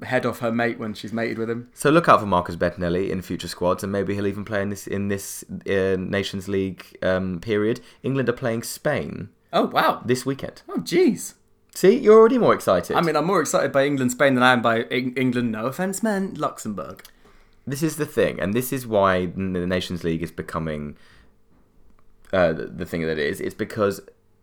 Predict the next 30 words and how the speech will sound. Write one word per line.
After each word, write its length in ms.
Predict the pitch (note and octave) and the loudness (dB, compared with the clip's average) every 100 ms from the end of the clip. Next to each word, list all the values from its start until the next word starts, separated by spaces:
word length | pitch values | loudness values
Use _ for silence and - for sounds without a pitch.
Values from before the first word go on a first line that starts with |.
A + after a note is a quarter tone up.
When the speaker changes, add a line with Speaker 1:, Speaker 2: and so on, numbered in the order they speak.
| _ | _
Speaker 2:
no 220 | G#2+ A2 A#2 | 0 2 2
one 420 | A2+ A2 G#2 - G2 | 2 0 -2 -6 -2
wants 300 | G2+ - - | -2 -2 -6
to 120 | - | -12
see 380 | F2+ - F#2 F2+ | -8 -4 -2 -2
the 140 | E2+ | -4
small 420 | F2 - G#2+ G2+ G2 | -8 -4 -2 -2 0
minnows 380 | G2 E2+ E2 | 0 0 -2
getting 320 | - G2 - E2+ | -4 -6 -6 -8
tonked 640 | - A#2+ F2 - - - - _ _ _ - | -6 -4 -4 -6 -14 -20 -20 _ _ _ -2
Speaker 1:
Mm. 260 | B2 A#2+ | 2 2
Speaker 2:
in 420 | G2 F#2+ F#2 E2+ - | 0 0 -2 -4 0
every 240 | G2+ F2 | 0 0
single 300 | F#2+ F#2+ F2 | -4 -4 -6
qualifying 480 | - F2+ F2 E2+ F2 | -2 -2 0 -2 0
game. 200 | G#2 F2+ | 0 0
It 120 | F2 | 2
gives 160 | - C3+ | 2 2
Speaker 1:
Tonked, 100 | A2 | 0
Speaker 2:
the 60 | A2+ | -4
Speaker 1:
of 80 | |
course, 240 | - A#2+ - | -2 -2 0
meaning 320 | A#2+ A2+ A2 | 0 0 -2
destroyed 680 | G#2+ - - A#2+ G#2 G2+ - - | -4 -6 0 0 0 -4 -10 -10
by 180 | G#2+ F#2+ | -8 -6
a 200 | G2 F#2+ - | -8 -10 -10
larger 320 | A#2 G#2 F#2+ F2 | -4 -4 -4 -8
team. 360 | A2+ G#2 F2+ - _ | -8 -6 -8 -12 _
Speaker 2:
It, 240 | - C3 - | 0 0 2
it 220 | C#3 C3 | 0 0